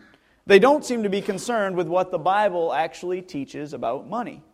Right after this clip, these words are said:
Listen to these statistics done from a, uh, from a survey done by the American Bible Society. It says, "Despite the Bible's teaching about money and possessions, fifty percent of Americans would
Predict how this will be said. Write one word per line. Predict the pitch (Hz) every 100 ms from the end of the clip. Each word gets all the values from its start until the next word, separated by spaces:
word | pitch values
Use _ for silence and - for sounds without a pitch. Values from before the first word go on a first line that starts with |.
| _ _ _ _ _ _
Listen | - 190 214 220
to | 190
these | 202 196
statistics | - 175 196 196 175 139
done | 147 170 180
from | 170 151
a, | - - _ _
uh, | - 143
from | 185 175
a |
survey | 151 202 208 190 165 165
done | 170 175
by | 165 160
the | 160
American | 151 160 175 180 180 156
Bible | 151 156 165 147
Society. | - 139 - 151 156 127 95 - _ _
It | _ _ _ _ _ _
says, | 185 180
"Despite | 156 175 - 214 262
the | 233
Bible's | 196 196 196 -
teaching | - 165 170 160
about | 156 143
money | 156 185 220
and | 220
possessions, | 202 156 135 - 120 147 - _ _ _ _
fifty | 240 262 294 277
percent | 247 - 220
of | 214
Americans | 190 185 196 196 196 147 151 165
would | 165 170 156